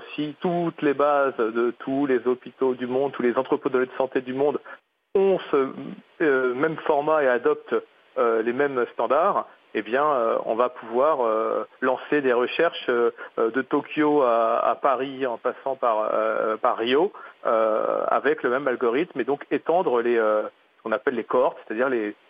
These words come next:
à avoir des cohortes toujours plus importantes, donc des, des, des, des, des, des, des, des, un nombre de patients, euh, euh, à, à, à mettre dans une étude toujours plus importante, euh, pour, pour, pour que le, l'étude soit, soit, soit plus efficace. Euh, ce projet-là, il se trouve que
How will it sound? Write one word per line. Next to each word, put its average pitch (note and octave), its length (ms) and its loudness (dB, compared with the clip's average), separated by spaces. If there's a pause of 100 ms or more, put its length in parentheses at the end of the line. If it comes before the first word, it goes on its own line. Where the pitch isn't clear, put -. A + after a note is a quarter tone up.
(160)
à G#2+ 140 2
avoir A#2 320 0
des A#2 100 -4
cohortes - 300 0
toujours C3 200 -6
plus B2 160 -4
importantes, C3 540 -2
donc A2 280 -4
des, G#2+ 140 -4
des, G#2+ 180 -8
des, G#2+ 120 -4
des, G#2 160 -6
des, G2+ 240 -6 (320)
des, A#2 120 -2
des, A2 140 -4
des, G#2 320 -2
un G#2+ 120 0
nombre D#3 240 0
de C#3+ 80 0
patients, D3 600 0
euh, A2+ 160 0 (260)
euh, A2 160 2
à, A2+ 300 4
à, G1+ 580 0
à A#2 40 -2
mettre C#3 200 -2
dans B2 100 0
une A2+ 180 -4
étude E3 300 -2 (100)
toujours C3+ 240 -2
plus B2 180 -4
importante, C3+ 500 -2 (480)
euh, A#2 420 2 (760)
pour, A#2+ 200 0
pour, B2 220 -2
pour - 160 -8
que - 100 -4
le, A2 120 2
l'étude A2+ 420 -4
soit, A2+ 300 0
soit, A#2+ 120 0 (120)
soit - 80 -2
plus - 160 -8
efficace. - 380 -2 (680)
Euh, A#2 520 4
ce F#3 80 2
projet-là, G3+ 580 2
il F#3+ 60 0
se - 60 -16
trouve - 180 -10
que - 100 -4